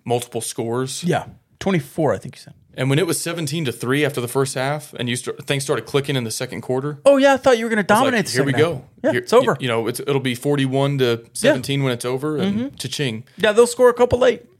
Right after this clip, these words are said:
Speaker 1: And obviously, a few plays not going your way prevented that, but you still moved the ball in the second half. Like, you, you had, you had
Speaker 2: Mm-hmm.
Speaker 1: that Jaron Bradley drop in the end zone. You had a missed field goal. Um, so, I, I think I got the spirit of the prediction mostly correct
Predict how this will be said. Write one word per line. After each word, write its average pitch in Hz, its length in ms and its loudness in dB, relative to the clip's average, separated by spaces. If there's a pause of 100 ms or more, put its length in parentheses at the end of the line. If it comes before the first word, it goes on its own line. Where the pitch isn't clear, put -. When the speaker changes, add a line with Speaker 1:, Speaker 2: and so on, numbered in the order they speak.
Speaker 1:
And 127 100 0
obviously, 131 600 0
a 113 60 0
few 123 380 -2 (220)
plays 123 640 -2 (400)
not 127 260 -4
going 120 220 0
your 110 100 -2
way 120 180 0
prevented 120 420 -4
that, 107 260 -4
but - 240 -4 (200)
you 170 80 -4
still 180 200 -2
moved 151 220 -2
the 127 60 -2
ball 123 280 0
in 143 60 -4
the 113 60 -8
second - 280 -8
half. 110 140 -6
Like, 110 180 -4
you, 147 140 -2 (100)
you 185 140 4
had, 123 120 2
you 196 60 0
had - 100 2
Speaker 2:
Mm-hmm. - 0 -
Speaker 1:
that 120 140 -2
Jaron 131 240 -2
Bradley 131 260 0
drop 135 260 0
in 117 80 -8
the 113 120 -4
end 131 100 -2
zone. 131 280 -2
You 117 80 -2
had 110 80 -4
a 113 40 -8
missed 127 260 -4
field 135 280 -2
goal. 131 460 0 (640)
Um, 104 380 -4 (180)
so, 123 200 -2
I, 110 140 0 (800)
I 123 100 0
think 156 220 0
I 135 100 2
got 139 200 0
the 113 60 -6
spirit 143 520 0
of 147 100 0
the 151 100 2
prediction 151 440 -2
mostly 127 360 2
correct 123 580 -2